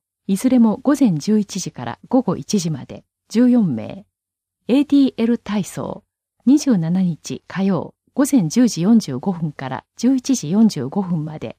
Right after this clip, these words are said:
二十名。なお、住まいと暮らしの相談、高齢者相談、歌声サロンで脳と心の健康づくり、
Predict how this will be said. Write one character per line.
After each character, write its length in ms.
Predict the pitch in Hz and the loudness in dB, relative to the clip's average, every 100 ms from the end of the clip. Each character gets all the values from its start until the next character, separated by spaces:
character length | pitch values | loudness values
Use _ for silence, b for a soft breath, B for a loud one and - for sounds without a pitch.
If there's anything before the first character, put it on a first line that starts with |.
| _ _ - | _ _ -4
二 120 | 185 | -2
十 240 | 190 262 185 | 2 2 2
名。 260 | 123 107 - _ _ _ _ _ _ _ _ - | -2 -12 -20 _ _ _ _ _ _ _ _ -2
な 180 | 240 208 | 0 0
お、 120 | - _ | -4 _
住 220 | - 302 | -2 2
ま 100 | 320 | 4
い 100 | 254 | 4
と 140 | - 135 | 0 -6
暮 140 | 180 | -4
ら 80 | 208 | -2
し 140 | - | 2
の 100 | 208 | 2
相 280 | 185 185 170 | 0 -4 -4
談、 300 | 170 160 - _ _ - | -4 -4 -8 _ _ -2
高 200 | 262 269 | 2 4
齢 160 | 269 | 2
者 160 | - 240 | 0 -4
相 240 | - 196 | -2 -2
談、 320 | 147 101 - - _ _ | -4 -10 -14 -18 _ _
歌 240 | 190 285 | -2 2
声 240 | 269 285 269 | 4 4 4
サ 160 | 269 | 0
ロ 120 | 240 160 | -2 -2
ン 120 | 135 | -4
で 200 | 117 - | -8 -2
脳 220 | 214 277 | 2 4
と 140 | - - | 2 -6
心 420 | - - 202 202 | -14 -6 -2 0
の 140 | 180 | -2
健 200 | 165 202 | -2 -2
康 180 | 220 - | 0 0
づ 220 | 202 - | -2 -4
く 140 | - - | -10 -12
り、 160 | - | -14